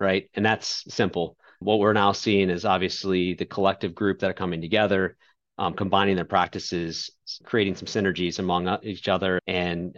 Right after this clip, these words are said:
leveraging the strengths of each team on their, the partners of the team. So I, I think where we see things being, uh, from a setup standpoint is the parent company and having separate entities in which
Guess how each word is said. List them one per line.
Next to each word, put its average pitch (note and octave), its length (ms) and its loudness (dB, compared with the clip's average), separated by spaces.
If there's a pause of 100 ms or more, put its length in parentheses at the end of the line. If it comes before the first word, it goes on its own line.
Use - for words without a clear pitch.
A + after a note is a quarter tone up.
leveraging G2 360 2
the E2+ 60 -4
strengths F2 380 -4
of D#2+ 80 -6
each - 160 -6
team E2+ 320 -6
on D#2 400 -12 (120)
their, E2 400 -8
the - 60 -16
partners F#2+ 340 0
of D#2 60 -8
the D#2 80 -6
team. D#2 240 -8
So G2 240 2
I, G#2 180 2
I A2+ 40 2
think A2+ 340 0 (320)
where G#2+ 420 4
we G2+ 180 0
see G2 400 0
things F#2 300 -2
being, F2 480 -2 (1400)
uh, F2 440 -2
from F#2+ 200 -2
a E2+ 100 -4 (580)
setup A2 400 2
standpoint F2 720 -2
is E2+ 640 -4
the G2 80 -2
parent G#2+ 400 0
company F#2 500 0
and F#2 100 0
having F2 400 -2
separate - 480 -4
entities F#2 600 -6
in F2 80 -6
which E2+ 320 -6